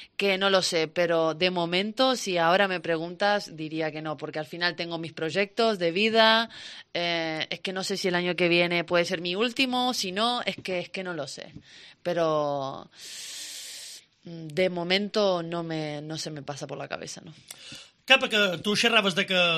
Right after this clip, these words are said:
Speaker 2: bueno, m'ho vas comentar també en el diari Monarca, que la teva il·lusió hauria estat, clar, ho haguessis sabut, t'hauries pogut despedir en el darrer partit en el pavelló municipal, amb sa, amb sa gent que sempre t'ha recolzat, t'ha recolzat. Clar, tu, en aquell partit,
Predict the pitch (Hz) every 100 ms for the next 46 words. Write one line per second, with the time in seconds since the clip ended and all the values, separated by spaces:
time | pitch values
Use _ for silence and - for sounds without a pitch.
0 | 156 147 175 156 160 156 180 165 175 170
1 | 165 147 165 156 147 156 170 147 147 151
2 | 139 120 135 160 175 170 147 165 196 170
3 | 151 165 185 135 180 160 160 165 156 175
4 | 254 269 262 180 156 156 147 127 156 151
5 | 151 160 165 170 214 160 139 156 160 156
6 | 156 160 151 - 151 151 147 143 - 180
7 | 190 196 233 - - - - 156 165 151
8 | 135 139 - 160 151 160 160 165 170 160
9 | 151 143 131 135 135 175 - 147 147 147
10 | 143 156 175 196 - - - - - 208
11 | 185 214 285 554 185 180 226 - 220 -
12 | 262 -